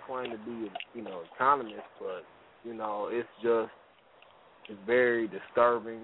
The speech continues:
It's very discouraging when we hear statistics like this, and it just makes you just, like, think,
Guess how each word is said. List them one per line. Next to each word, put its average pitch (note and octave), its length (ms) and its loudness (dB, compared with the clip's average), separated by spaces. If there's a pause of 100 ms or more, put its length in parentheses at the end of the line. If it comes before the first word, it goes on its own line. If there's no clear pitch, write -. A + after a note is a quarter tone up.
It's F#2+ 160 -16
very A2 540 -2
discouraging A#2 840 2 (880)
when A#2 120 -12 (100)
we B2+ 180 -14
hear B2 260 -8 (100)
statistics D3 600 -8
like A2+ 280 0
this, A2 200 -8 (100)
and G#2+ 100 -14
it A2+ 140 -8
just A#2+ 120 -18
makes A#2 260 -2 (100)
you A#2 80 -12
just, G#2+ 420 -4
like, E2 260 0 (440)
think, G2+ 180 -4